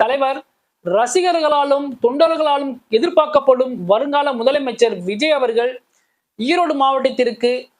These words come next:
டிசம்பர் பதினெட்டு அன்று வருகிறார். அவர் ஆரம்பித்த தமிழக வெற்றி கழக கட்சி கூட்டத்தை, ஒரு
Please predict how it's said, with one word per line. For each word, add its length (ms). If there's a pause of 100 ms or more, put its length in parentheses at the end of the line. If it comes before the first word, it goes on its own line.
(180)
டிசம்பர் 480
பதினெட்டு 320
அன்று 280
வருகிறார். 380 (920)
அவர் 320 (140)
ஆரம்பித்த 480 (100)
தமிழக 320
வெற்றி 220
கழக 340
கட்சி 220
கூட்டத்தை, 440 (280)
ஒரு 160